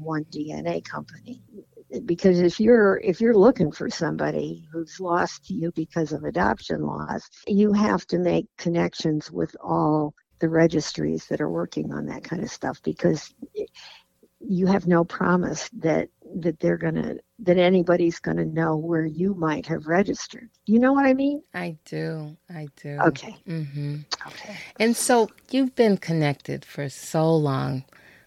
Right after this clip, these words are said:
Speaker 2: with the community and done so much work. I know you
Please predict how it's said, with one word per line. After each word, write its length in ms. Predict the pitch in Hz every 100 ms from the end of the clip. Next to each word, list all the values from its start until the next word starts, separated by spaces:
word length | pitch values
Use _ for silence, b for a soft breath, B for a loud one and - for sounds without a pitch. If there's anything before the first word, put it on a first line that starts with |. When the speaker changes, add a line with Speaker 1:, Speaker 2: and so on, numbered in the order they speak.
| -
Speaker 2:
with 200 | 156 -
the 100 | 151
community 540 | 147 143 139 139 139
and 100 | 139
done 240 | 147 147
so 320 | 139 - 151 151
much 320 | 147 - -
work. 460 | 139 131 131 - - B B B B _ -
I 120 | 160
know 340 | 165 170 180
you 300 | 175 165 160